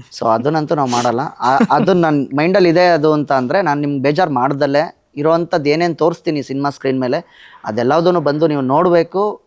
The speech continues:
ನಿಮ್ಗಳ ಅನಿಸಿಕೆನ ನನ್ಗೆ ಹೇಳ್ಬೇಕು. ನಾನು ಈ ಸಿನಿಮಾದಲ್ಲಿ ಬರವಣಿಗೆ, ಈಗ ನಾನು ರೈಟರ್ ಅಂತ ಹೇಳ್ಕೊಳೋದಕ್ಕೆ,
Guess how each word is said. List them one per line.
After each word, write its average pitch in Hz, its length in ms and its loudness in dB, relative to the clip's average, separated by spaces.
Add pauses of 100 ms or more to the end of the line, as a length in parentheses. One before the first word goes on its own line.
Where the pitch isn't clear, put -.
(160)
ನಿಮ್ಗಳ 143 440 0
ಅನಿಸಿಕೆನ 170 540 -2
ನನ್ಗೆ 143 280 -2
ಹೇಳ್ಬೇಕು. 139 480 -2 (340)
ನಾನು 135 320 0
ಈ 143 120 2
ಸಿನಿಮಾದಲ್ಲಿ 175 760 0 (400)
ಬರವಣಿಗೆ, 156 500 2
ಈಗ 151 100 2
ನಾನು 151 220 0
ರೈಟರ್ 180 380 2
ಅಂತ 175 180 -2
ಹೇಳ್ಕೊಳೋದಕ್ಕೆ, 160 920 0